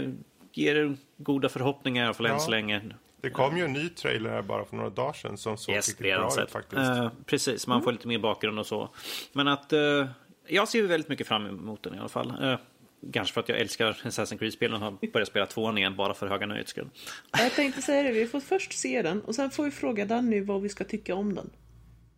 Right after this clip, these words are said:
Speaker 2: Ja,
Speaker 1: Okej.
Speaker 2: precis.
Speaker 1: Ja, jo. Jag frågar
Speaker 2: Ja.
Speaker 1: mig, vad var rätt och vad var fel i,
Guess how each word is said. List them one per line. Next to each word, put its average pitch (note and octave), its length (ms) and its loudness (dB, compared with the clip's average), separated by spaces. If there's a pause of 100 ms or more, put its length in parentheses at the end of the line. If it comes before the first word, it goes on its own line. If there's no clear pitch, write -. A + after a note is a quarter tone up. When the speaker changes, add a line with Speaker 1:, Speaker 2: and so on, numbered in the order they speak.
(120)
Speaker 2:
Ja, B2 260 4
Speaker 1:
Okej. B2 100 2
Speaker 2:
precis. - 640 2
Speaker 1:
Ja, C3+ 220 6
jo. B2 100 8 (1300)
Jag B2+ 100 2
frågar C#3+ 200 4
Speaker 2:
Ja. C#3 40 8
Speaker 1:
mig, B2+ 80 4
vad C#3+ 200 4
var C#3+ 120 4
rätt C#3 220 2
och C3 60 -2
vad B2 100 4
var A#2+ 100 2
fel B2+ 300 2
i, A2 140 0